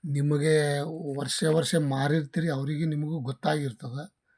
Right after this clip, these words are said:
ಯಾವ ರೇಟಿಗೆ ಹೆಂಗೆ ಬಿಡೋದು ಅನ್ನೋದು ನಿಮಗೂ ಗೊತ್ತಾಗಿರ್ತದೆ. ಆದ್ರೂ ನಾವು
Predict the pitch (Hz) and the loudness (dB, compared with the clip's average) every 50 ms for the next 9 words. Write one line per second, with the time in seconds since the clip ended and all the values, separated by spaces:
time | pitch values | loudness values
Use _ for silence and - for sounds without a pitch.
0 | _ _ _ _ _ _ - - 123 147 156 151 151 156 139 - 165 143 147 139 | _ _ _ _ _ _ -8 -2 2 4 4 4 4 2 0 -2 -2 0 0 2
1 | 147 151 151 160 147 135 143 151 151 151 143 151 160 156 160 175 - _ _ _ | 2 2 2 2 2 0 0 0 0 0 0 -2 -2 -4 -4 -6 -10 _ _ _
2 | _ _ _ _ _ - 143 151 147 160 165 147 139 143 143 160 156 135 147 139 | _ _ _ _ _ -8 -6 -4 -2 -2 0 0 0 0 -2 -2 -2 -2 -2 -2
3 | - - 143 135 127 110 - 156 147 156 156 143 143 135 139 147 165 170 165 160 | -2 -2 -2 -2 -4 -6 -8 -8 -8 -6 -4 -4 -4 -4 -4 -4 -4 -4 -2 -2
4 | 156 151 156 156 156 156 | -2 -2 -4 -6 -6 -10